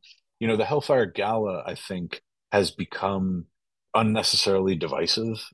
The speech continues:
If you were not in Jericho era, you might go, "Well, what's this Hellfire Gala thing?" It's like, I don't know, haven't you ever dressed up and gone to a party and done some negotiation?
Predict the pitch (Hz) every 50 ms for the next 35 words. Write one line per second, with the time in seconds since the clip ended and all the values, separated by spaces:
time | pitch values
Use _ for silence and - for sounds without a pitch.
0 | _ - 104 92 - - 98 101 98 95 98 95 92 90 87 90 87 85 - _
1 | _ _ _ _ _ - - - - - 107 95 87 92 92 92 95 - - 92
2 | 90 85 85 90 - _ _ _ _ _ _ - - - 87 90 87 80 73 -
3 | 85 92 95 90 82 78 76 73 _ _ _ _ _ - 95 87 87 85 78 76
4 | - - 85 85 95 107 117 143 185 190 - - 135 117 - - 135 147 139 -
5 | 107 85 80 76 73 - 71 73 - - 90 80 78 78 76 - - - 98 90
6 | 85 - - _ _ _ _ _ _ _ _ _ - 131 151 156 131 127 123 117
7 | 110 120 120 123 123 117 113 95 - 95 107 98 82 101 98 - - - 92 92
8 | - - 87 80 80 87 85 82 80 82 73 71 - 80 80 82 80 85 82 80
9 | 71 71 71 65 60 - 82 78 76 - - 80 71 69 76 76 78 - - 76
10 | 76 76 73 71 - - 80 73 76 76 76 73